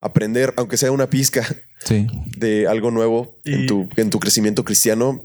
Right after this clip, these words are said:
Speaker 1: No, hombre,
Speaker 3: Sí.
Speaker 1: es, es más que, más que suficiente para nosotros.
Speaker 3: Y te invitamos a que te sumas a la conversación, ¿no? Eh, nosotros estamos tomando café. ¿Tú qué tomas, Pablo?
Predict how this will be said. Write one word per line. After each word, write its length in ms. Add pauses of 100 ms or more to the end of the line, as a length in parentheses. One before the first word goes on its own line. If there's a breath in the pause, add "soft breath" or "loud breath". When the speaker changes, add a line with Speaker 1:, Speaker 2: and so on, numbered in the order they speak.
Speaker 1:
No, 60
hombre, 220
Speaker 3:
Sí. 100
Speaker 1:
es, 300
es 320
más 260
que, 400 (100)
más 160
que 80
suficiente 360
para 160
nosotros. 500 (300)
Speaker 3:
Y 560 (240)
te 80
invitamos 480
a 100
que 140
te 500
sumas 420
a 60
la 80
conversación, 580
¿no? 200 (480 loud breath)
Eh, 160
nosotros 380
estamos 260
tomando 220
café. 440 (320)
¿Tú 100
qué 100
tomas, 220
Pablo? 280